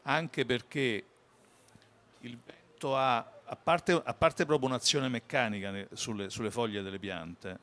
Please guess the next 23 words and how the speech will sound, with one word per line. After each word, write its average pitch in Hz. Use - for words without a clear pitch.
ma 117
poi 151
ha 123
un'azione, 131
un'azione 101
di 107
quella, 113
eh, -
di, 107
di 117
quello 139
strato -
di -
umidità 127
che 120
la 110
pianta 135
si 113
costruisce 120
intorno 110
con 113
l'evapotraspirazione 110
dell'acqua. 98